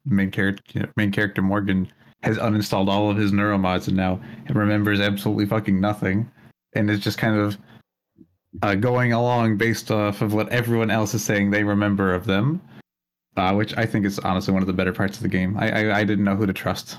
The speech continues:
a lot of the time, especially as we approached the end, especially with the one spoiler detail that I knew. I felt like I knew who to trust, but as the game kept going closer to an end, like, as I had dec-,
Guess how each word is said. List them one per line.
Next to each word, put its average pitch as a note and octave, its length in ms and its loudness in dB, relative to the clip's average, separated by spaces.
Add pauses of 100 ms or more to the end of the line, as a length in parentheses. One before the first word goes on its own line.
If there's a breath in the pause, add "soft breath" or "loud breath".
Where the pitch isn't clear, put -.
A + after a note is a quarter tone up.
(180)
a - 60 2
lot F#2 80 2
of F#2 80 -2
the - 60 -6
time, G2 180 0
especially G#2+ 460 0
as G#2 100 -2
we G#2 80 2
approached G2 360 -2
the G2+ 60 0
end, G2 120 2
especially E3 460 0
with B2+ 180 -2
the A#2+ 80 -2
one A#2 240 0
spoiler B2 420 0
detail G#2+ 360 0
that G#2 120 2
I G2 60 4
knew. A2 440 2 (340 loud breath)
I A#2 140 -2
felt A#2 300 -2
like C#3+ 200 0
I C#3+ 120 2
knew D3+ 200 2
who D3+ 100 0
to D#3 80 0
trust, D#3+ 360 -2
but A#2+ 140 -2
as A#2 140 -2
the A#2+ 80 0
game B2 240 0
kept A#2 180 -2
going A#2 500 0
closer B2+ 360 0
to A2 160 2
an A#2+ 80 2
end, C3 320 0 (640 loud breath)
like, G#2+ 280 -2
as C3 220 0
I C#3 80 2
had B2 220 2
dec-, A2+ 180 -2